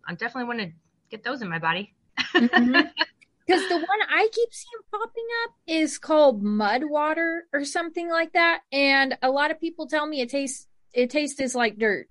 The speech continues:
Speaker 2: And I can't do that,
Speaker 1: Oh.
Speaker 2: Kelly. Like, if it tastes real bad, like, I'm not gonna be able to be consistent with it. So I'm gonna try this Rise.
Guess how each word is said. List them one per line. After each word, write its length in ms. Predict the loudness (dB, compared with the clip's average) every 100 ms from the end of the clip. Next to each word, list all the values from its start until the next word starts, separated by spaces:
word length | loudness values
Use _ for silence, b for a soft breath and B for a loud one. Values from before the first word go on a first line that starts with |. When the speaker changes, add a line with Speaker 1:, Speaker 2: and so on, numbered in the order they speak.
| -4
Speaker 2:
And 140 | 2 2
I 100 | 2
can't 300 | 0 -4 -2
do 160 | 0
that, 180 | 2 2
Speaker 1:
Oh. 40 | 0
Speaker 2:
Kelly. 240 | -4 -2
Like, 220 | 0 0 0
if 140 | -2
it 140 | -2 -2
tastes 460 | -2 -2 -6 -6
real 160 | -2 -2
bad, 420 | 2 2 4 2
like, 240 | 0 -2 -2
I'm 140 | -2
not 160 | -2 -2
gonna 160 | -4 -6
be 180 | -2 -2
able 160 | -2
to 160 | -4 -6
be 240 | -6 -10
consistent 560 | -6 -8 -8 -10 -10 -8
with 200 | -8 -6
it. 120 | -6
So 280 | -2 0 0 B B B B
I'm 160 | 0
gonna 180 | 2 0
try 260 | 2 4 4
this 260 | 2 0
Rise. 960 | 2 4 6 6 4 2 -2 -6 -14